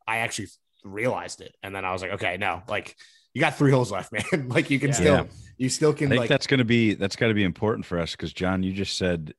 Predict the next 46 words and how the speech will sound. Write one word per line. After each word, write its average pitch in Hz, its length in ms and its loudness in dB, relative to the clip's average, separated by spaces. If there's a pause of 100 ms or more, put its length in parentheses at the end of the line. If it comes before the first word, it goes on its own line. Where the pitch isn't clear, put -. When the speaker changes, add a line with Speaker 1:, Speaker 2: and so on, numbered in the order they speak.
(180)
Speaker 3:
if 82 200 -8
I, 90 220 -4 (100)
if 85 180 -6
you, 95 400 0 (1040)
if 101 180 -4
you 95 80 2
played 113 380 2
them 104 240 4
for 90 260 0
real, 85 580 2 (280)
you'd 82 240 -4
beat 95 180 -2
them 90 240 0
nine 87 220 0
out 85 140 -2
of 80 60 -6
ten 85 200 -4
times 90 340 -2
or 78 60 -4
whatever. 76 400 -6
We 98 160 -2
Speaker 1:
What's 107 100 -2
Speaker 3:
should 104 140 0
Speaker 1:
real? 107 180 2
Speaker 3:
always, 104 500 -4
we 107 120 -4
should 101 260 -2
Speaker 1:
Yeah. 87 60 -4
Speaker 3:
always 104 320 -4
have 98 240 -2
the 92 40 -6
mindset 90 600 -4 (120)
to, 92 200 -8 (500)
to 107 100 -4
be 95 140 -2
playing 90 400 -4
for 85 260 -6
real. 76 360 -8 (260)
Speaker 2:
Oh, 143 220 -4
for 131 160 -8
Speaker 3:
I 104 40 -6
Speaker 2:
sure. 123 140 -4
Speaker 3:
think 95 160 -6
that's 90 300 -10
Speaker 2:
Yeah, 107 60 -6
Speaker 3:
like, 90 100 -2